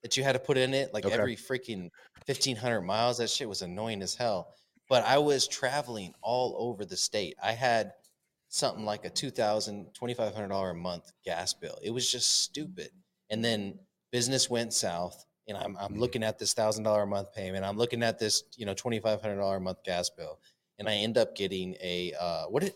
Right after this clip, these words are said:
Speaker 1: what did, Ryan, what did I drive? It was, uh, was it a Ford?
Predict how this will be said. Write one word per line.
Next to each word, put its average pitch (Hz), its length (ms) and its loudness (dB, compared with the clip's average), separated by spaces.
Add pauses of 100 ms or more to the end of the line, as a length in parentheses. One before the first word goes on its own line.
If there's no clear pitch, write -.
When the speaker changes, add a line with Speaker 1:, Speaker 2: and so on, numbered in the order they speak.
Speaker 1:
what 139 100 -8
did, 170 140 -2 (300)
Ryan, 147 260 0
what 147 100 -2
did 190 100 -2
I 147 160 -4
drive? 117 440 0 (480)
It 120 80 -2
was, 104 240 2
uh, 90 320 2 (1600)
was 117 140 -4
it 123 60 2
a 123 40 2
Ford? 170 380 2